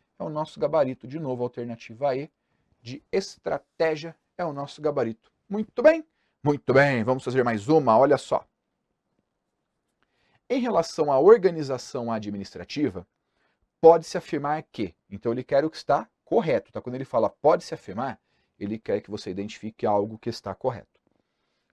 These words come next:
Alternativa A. Órgãos públicos, por serem componentes descentralizados, integram a administração pública indireta. Não, nada a ver. O órgão público não é descentralizado. Ele pode integrar a di-,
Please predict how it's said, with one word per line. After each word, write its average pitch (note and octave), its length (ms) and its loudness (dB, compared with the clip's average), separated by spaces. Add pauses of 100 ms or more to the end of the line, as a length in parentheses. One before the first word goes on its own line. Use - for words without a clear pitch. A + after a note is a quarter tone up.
(120)
Alternativa C#3+ 720 -4
A. - 80 -16 (1200)
Órgãos F#3+ 360 -2
públicos, G2+ 560 -10 (480)
por B2 160 -4
serem D#3+ 320 -6
componentes A2 840 -6
descentralizados, G#2+ 1500 -4 (340)
integram G#2+ 680 -6 (220)
a G2+ 60 -10
administração G#2 600 -12
pública G2 560 -14
indireta. G#2+ 560 -10
Não, A2 320 -12 (460)
nada G2 220 -8
a - 20 -8
ver. A2 240 -8 (220)
O G#2 80 -4
órgão G#2+ 220 -2
público A2 340 -12
não F#3 220 -6
é C#3+ 80 0
descentralizado. F2+ 800 -10 (320)
Ele A2 220 -6
pode C#3 640 4
integrar A2 500 -4
a F#2+ 80 -6
di-, F#2 240 -14